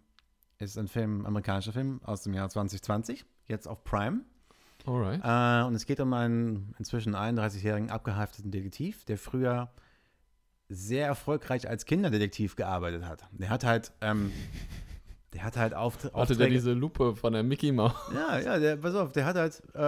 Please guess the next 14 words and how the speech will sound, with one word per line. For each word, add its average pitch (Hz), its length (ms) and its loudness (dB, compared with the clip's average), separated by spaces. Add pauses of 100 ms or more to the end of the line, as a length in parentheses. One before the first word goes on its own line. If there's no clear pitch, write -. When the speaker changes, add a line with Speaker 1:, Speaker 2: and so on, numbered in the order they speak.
Speaker 1:
Aufträge 165 500 0
angenommen, 127 420 2
wie, 120 200 0
äh, 113 260 0
die, 110 380 -4
äh, 110 100 -6
Katze - 360 -6
der 117 100 2
Nachbarin 120 460 -2
finden. 95 380 -6
Oder 113 280 2
wer 120 140 2
hat 131 140 -2
das, 123 160 -4